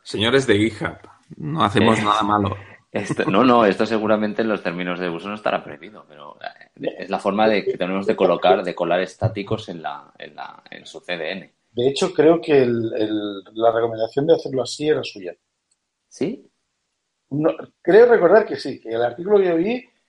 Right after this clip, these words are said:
Speaker 3: era sobre GitHub Pages y cómo, cómo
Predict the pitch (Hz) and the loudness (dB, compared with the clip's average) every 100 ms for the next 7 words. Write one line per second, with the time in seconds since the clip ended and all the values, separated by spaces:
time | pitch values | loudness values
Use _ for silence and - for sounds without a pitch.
0 | _ 143 156 285 285 151 127 127 160 185 | _ 2 6 6 4 2 2 -2 0 0
1 | 180 160 165 208 202 - 139 143 135 123 | 0 0 0 0 -2 -4 0 2 2 -2
2 | 120 113 _ - _ _ 131 147 147 135 | -6 -10 _ -20 _ _ -2 2 4 6
3 | 123 113 104 101 98 | 4 4 0 -4 -12